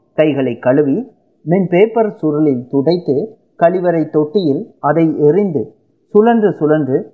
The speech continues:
போக வைத்தான். கோல்மனுக்கு சவப்பெட்டி சவக்கிடங்குக்குள் மெதுவாக இறங்குவது என் மனம் அப்போது கற்பனை செய்தது. மரணம் என்னை சுற்றி இருந்தாலும் அந்த நேரம் வரை நான்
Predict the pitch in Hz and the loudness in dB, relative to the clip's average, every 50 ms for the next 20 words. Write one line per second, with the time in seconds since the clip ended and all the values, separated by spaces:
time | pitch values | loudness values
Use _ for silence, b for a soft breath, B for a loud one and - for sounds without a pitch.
0 | _ _ - 220 214 196 185 143 - - - - - - - _ _ _ _ _ | _ _ 0 2 2 2 0 -4 -6 -8 -14 -18 -20 -20 -20 _ _ _ _ _
1 | _ _ _ _ _ _ _ _ _ _ _ - 135 147 151 147 151 151 160 165 | _ _ _ _ _ _ _ _ _ _ _ 0 2 2 2 2 0 -2 -2 -4
2 | 160 - 139 165 226 220 - - 147 170 214 208 214 220 208 - 202 190 185 - | -2 0 0 0 0 0 0 0 0 0 0 0 0 0 -2 -2 -4 -6 -2 -2
3 | 135 139 160 160 - 180 160 170 165 156 156 151 - - 151 147 135 123 127 156 | -2 0 -2 -2 -2 0 0 0 0 0 -2 -4 -2 -2 -2 -2 -2 -2 -2 0
4 | 175 190 190 190 175 160 131 127 127 143 151 156 151 156 156 131 117 135 170 220 | 2 2 2 2 0 -2 -2 -2 0 0 0 0 0 0 0 0 0 -2 -6 -6
5 | - - _ _ _ - 139 143 143 139 135 135 139 143 139 - - 139 139 - | -8 -14 _ _ _ -4 -2 0 0 2 0 0 0 -2 -4 -6 -6 -8 -6 -4
6 | 175 180 151 127 131 143 - - _ _ _ - 196 180 - - 131 - - - | -2 0 0 0 -2 -4 -8 -12 _ _ _ -4 -4 -4 -4 -6 -10 -10 -10 -16
7 | - - - - - _ _ _ _ _ _ _ _ _ _ _ _ _ _ _ | -18 -20 -20 -20 -20 _ _ _ _ _ _ _ _ _ _ _ _ _ _ _
8 | _ _ _ _ _ _ - 214 226 240 226 214 208 190 175 160 156 156 151 147 | _ _ _ _ _ _ 0 2 4 4 4 2 2 0 0 0 0 2 2 0
9 | 139 - 131 113 - 135 127 127 127 131 151 151 156 151 151 143 175 254 - - | 0 -2 -6 -6 -2 -2 -2 0 0 0 0 2 2 2 0 0 -4 -6 -8 -14
10 | _ _ - 170 170 160 151 143 139 143 156 170 151 127 127 131 151 165 131 - | _ _ -2 0 2 2 2 2 0 0 0 0 0 2 2 0 0 0 -4 -6
11 | - _ _ - 123 131 131 123 120 139 | -12 _ _ -8 -4 -2 -2 -2 -2 -4